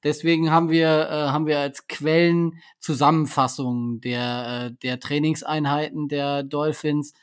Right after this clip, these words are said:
Es sind ein paar Beatwriter mit aus, ähm, aus Miami mit, äh, mitgeflogen und da kriegen wir einen guten Eindruck. Ähm, wer den besten Eindruck gemacht hat und das auch durch die Bank durch, das hatten wir ja letzte Woche schon angedeutet,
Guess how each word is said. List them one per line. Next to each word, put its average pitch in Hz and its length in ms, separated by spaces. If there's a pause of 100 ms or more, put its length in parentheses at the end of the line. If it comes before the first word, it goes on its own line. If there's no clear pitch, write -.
(300)
Es 143 120
sind 180 200
ein - 40
paar 160 220
Beatwriter 160 500
mit 160 240
aus, 147 500
ähm, 143 440
aus - 240
Miami 151 400
mit, 143 400
äh, 139 340
mitgeflogen 180 840 (240)
und 147 180
da 156 80
kriegen 170 300
wir 165 60
einen 160 120
guten 165 320
Eindruck. 127 640
Ähm, 135 320 (380)
wer 156 580 (260)
den 156 140
besten 202 400
Eindruck 214 380
gemacht 214 340
hat 208 220
und 139 180
das 147 160
auch 156 160
durch 175 240
die 175 140
Bank 147 400
durch, 131 520
das - 200
hatten 156 160
wir 147 80
ja 139 80
letzte 156 340
Woche 180 220
schon 180 180
angedeutet, 175 640